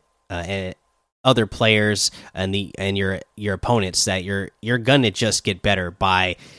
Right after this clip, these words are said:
just the, the repetition of getting in so many fights so often and being in those areas. You're gonna learn, okay, this is the best way you know, this is, you're gonna figure out, okay, why are the teams landing here? You're gonna figure out, okay, this is the best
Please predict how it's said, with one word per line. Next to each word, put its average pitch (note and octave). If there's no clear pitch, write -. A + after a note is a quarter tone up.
just -
the, F#2
the G#2
repetition G#2
of F#2
getting G#2
in F#2
so G2+
many F#2
fights F#2
so F2+
often F2+
and F#2
being A2
in G2+
those F#2+
areas. F#2
You're G#2+
gonna G#2+
learn, A2+
okay, G#2
this A#2+
is A#2
the G#2
best A2
way G#2+
you G#2+
know, G2
this C#3
is, B2
you're A#2
gonna D3+
figure C#3
out, G#2+
okay, A#2
why B2
are C3
the G#2+
teams G2+
landing G2
here? E2+
You're F2+
gonna A#2+
figure A#2
out, G#2+
okay, G#2+
this B2
is A#2+
the G#2+
best A2+